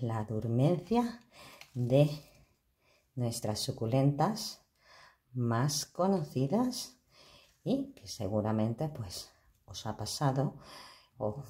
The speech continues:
habéis tenido un verano horrible con ellas, pues sombra, muy poco riego porque no lo van a absorber y ahora a disfrutar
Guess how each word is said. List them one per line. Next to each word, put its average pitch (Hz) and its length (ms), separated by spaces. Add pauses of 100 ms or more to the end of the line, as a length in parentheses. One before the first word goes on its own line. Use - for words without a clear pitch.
(160)
habéis 104 440
tenido 113 760
un 120 140
verano 135 540 (480)
horrible 151 680 (240)
con 117 300
ellas, 113 560 (460)
pues - 420 (160)
sombra, 107 720 (840)
muy 117 300
poco 104 380
riego 233 580 (200)
porque - 380
no 107 140
lo 98 100
van 92 180
a 92 40
absorber 123 640 (500)
y 110 340 (180)
ahora 113 640
a 135 120
disfrutar 120 800